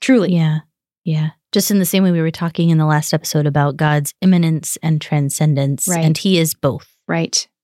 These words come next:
Speaker 2: Yeah.
Speaker 1: <laughs> Yeah, he can be at work, but also be at
Speaker 2: <laughs>
Speaker 1: home. <laughs> Do you know what I mean?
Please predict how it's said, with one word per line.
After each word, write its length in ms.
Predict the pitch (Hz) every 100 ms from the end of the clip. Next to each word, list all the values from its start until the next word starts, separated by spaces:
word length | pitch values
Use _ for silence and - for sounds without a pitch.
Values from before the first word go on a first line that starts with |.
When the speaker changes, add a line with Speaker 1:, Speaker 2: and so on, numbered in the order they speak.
| _ -
Speaker 2:
Yeah. 280 | 151 143 151
Speaker 1:
<laughs> 460 | _ _ _ 262 381
Yeah, 180 | 277
he 120 | 233 240
can 180 | 262
be 140 | 220 226
at 120 | 214
work, 380 | 196 208 - - _ - 311 -
but 100 | 311
also 300 | 269 277 262
be 160 | 240 262
at 180 | 220 196
Speaker 2:
<laughs> 80 | 262
Speaker 1:
home. 260 | 269 262 262
<laughs> 100 | 294
Do 80 | 311
you 40 |
know 60 | 262
what 80 | 254
I 60 |
mean? 240 | 247 247